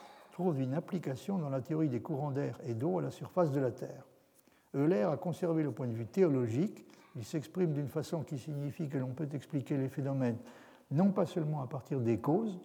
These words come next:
mais également à partir de la fin. Et Euler lui-même n'a aucune, n'éprouve aucune espèce de réticence à l'égard de l'utilisation des causes finales.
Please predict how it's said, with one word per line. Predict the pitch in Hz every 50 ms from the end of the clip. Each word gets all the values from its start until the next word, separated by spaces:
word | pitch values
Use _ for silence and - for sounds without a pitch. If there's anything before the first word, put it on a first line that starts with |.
| - - - - _ -
mais | 127 131 143
également | 139 127 143 139 139 143 147 131 117 -
à | 127
partir | - 127 110 - - 147 127
de | 113 113
la | 107 110
fin. | - - - 160 180 214 208 - - - - - _ _
Et | - 117
Euler | 107 110 120 135 147 139
lui-même | 120 113 110 135 151 143 123
n'a | 117 113
aucune, | 113 110 - 139 123 127 156 151 - -
n'éprouve | 143 131 110 - - 143 120 123
aucune | 117 - - 135
espèce | 131 - - - 151 127
de | 110 123
réticence | 120 120 117 - - 120 - - 160 143 - -
à | 139
l'égard | 120 113 110 135 131 120 - - - - - - - _ _ _ _
de | 135 127
l'utilisation | 123 107 - - 123 117 117 123 120 - 147 123
des | 117 113
causes | - - 113 -
finales. | - - 117 107 147 175 202 208